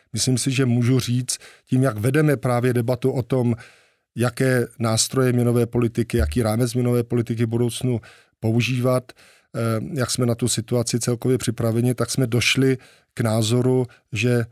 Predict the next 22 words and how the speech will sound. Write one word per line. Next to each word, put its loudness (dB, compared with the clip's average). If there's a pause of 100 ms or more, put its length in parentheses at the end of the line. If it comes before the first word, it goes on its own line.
(100)
nechceme 2
a -2
určitě -2
ne 2
v -8
téhle 2 (680)
jaksi -2
situaci -2
krizové 2
a -4
pod -6
tlakem -2 (200)
měnit 2 (120)
náš 0
rámec 0
měnové 0
politiky. -4
Neboli 0
se 0
domníváme, 2 (560)
že 0 (340)
ta-, 0